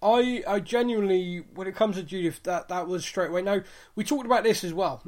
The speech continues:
and I love this thing about, there was this theory about The Walking Dead that it wasn't Rick Grimes' story at all. It was actually the Carl Grimes story. And the theory was called the Old Man Carl theory, which basically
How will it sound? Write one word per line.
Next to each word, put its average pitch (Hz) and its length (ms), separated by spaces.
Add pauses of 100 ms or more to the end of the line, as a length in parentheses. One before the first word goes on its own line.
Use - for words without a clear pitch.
and 175 260
I 196 180 (100)
love 196 480
this 170 320
thing 156 280
about, 147 280 (520)
there 196 140
was 196 160
this 220 260
theory 269 460
about 208 260
The 190 60
Walking 180 460
Dead 160 240
that 143 120
it 165 100
wasn't 202 400
Rick 180 220
Grimes' 160 480
story 147 400
at - 160
all. 147 140
It 151 80
was 165 100
actually 170 300
the 151 100
Carl 226 340
Grimes 127 360
story. 123 480 (380)
And 170 140
the 170 80
theory 233 440
was 165 160
called 165 260
the 160 140
Old 190 340
Man 175 340
Carl 160 440
theory, 120 480
which 147 240
basically 208 640